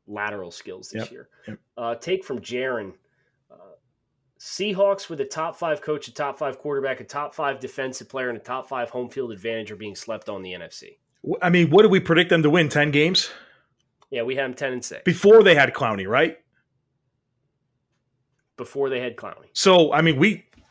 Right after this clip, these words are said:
Speaker 2: I think we re-, fully recognize what Seattle has
Speaker 1: They're a good
Speaker 2: here.
Speaker 1: team.
Speaker 2: They
Speaker 1: They're a
Speaker 2: are.
Speaker 1: good
Speaker 2: I, I
Speaker 1: team.
Speaker 2: mean, I worry about them having a deep enough roster.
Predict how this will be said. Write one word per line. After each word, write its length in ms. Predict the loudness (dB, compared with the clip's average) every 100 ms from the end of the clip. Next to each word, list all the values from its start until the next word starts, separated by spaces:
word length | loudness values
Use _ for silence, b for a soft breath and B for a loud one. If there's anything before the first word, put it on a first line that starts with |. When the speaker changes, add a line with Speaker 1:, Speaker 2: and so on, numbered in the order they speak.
| _ -4
Speaker 2:
I 100 | 0
think 180 | 0 2
we 140 | 2
re-, 180 | 2 -2 -6
fully 320 | _ 2 4 6
recognize 800 | 6 4 0 2 2 0 -6 _ _ _ _ _ _ _ _ _ _ _
what 240 | 2 2 2
Seattle 460 | 2 4 4 2
has 400 | 0 2 2 2
Speaker 1:
They're 80 | 0
a 20 |
good 40 | -2
Speaker 2:
here. 80 | -2
Speaker 1:
team. 80 | -6 b b b b
Speaker 2:
They 80 | 6
Speaker 1:
They're 80 | 8
a 40 | 8
Speaker 2:
are. 60 |
Speaker 1:
good 100 | 6
Speaker 2:
I, 20 | 6
I 40 |
Speaker 1:
team. 80 | 6
Speaker 2:
mean, 100 | 8
I 60 |
worry 260 | 8 8 8
about 460 | 8 8 6 0 _
them 300 | -2 2 4
having 300 | 4 4 4
a 40 |
deep 300 | -2 0 0
enough 240 | 4 2 4
roster. 540 | 4 4 2 0 0